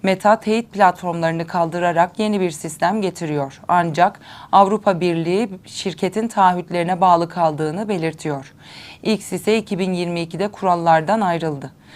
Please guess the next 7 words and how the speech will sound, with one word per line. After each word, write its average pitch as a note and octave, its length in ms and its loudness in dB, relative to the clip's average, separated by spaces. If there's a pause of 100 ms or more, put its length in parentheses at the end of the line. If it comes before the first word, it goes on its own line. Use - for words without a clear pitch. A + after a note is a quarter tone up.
(300)
Komisyon F#3+ 520 -2
platformların F#3 840 0
D F#3 160 0
S F#3+ 260 0
A G3 140 4
uyumunu F3+ 440 -4
denetleyecek. D#3 640 -6